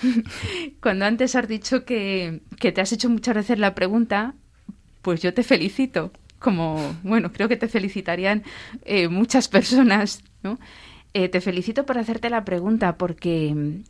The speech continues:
yo creo que uno de los problemas de nuestro tiempo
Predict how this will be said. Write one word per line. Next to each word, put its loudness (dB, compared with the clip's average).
yo 0
creo -2
que -2
uno 4
de 2
los -2
problemas 0
de 0
nuestro -2
tiempo -2